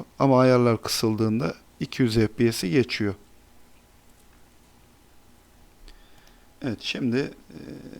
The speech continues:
biz üç aşağı beş yukarı yine Unreal Engine four motoruyla yapılmış bir oyuna bakalım sistem gereksinimi olarak. pub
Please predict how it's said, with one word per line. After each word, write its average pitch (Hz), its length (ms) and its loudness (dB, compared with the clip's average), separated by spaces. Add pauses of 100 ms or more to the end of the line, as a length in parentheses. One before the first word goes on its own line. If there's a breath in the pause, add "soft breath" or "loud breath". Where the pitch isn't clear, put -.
(920)
biz 156 300 -6 (120)
üç 165 180 -4
aşağı 139 420 0
beş 139 280 -6
yukarı 113 400 -6 (2000 soft breath)
yine 139 220 4
Unreal 131 600 4
Engine 123 540 6
four 120 280 8 (180)
motoruyla 107 520 -4
yapılmış 110 720 -4 (1080 soft breath)
bir 160 100 0
oyuna 123 520 2
bakalım 110 480 -6
sistem 113 460 2
gereksinimi 104 680 4
olarak. 104 520 -4 (760 soft breath)
pub 139 160 4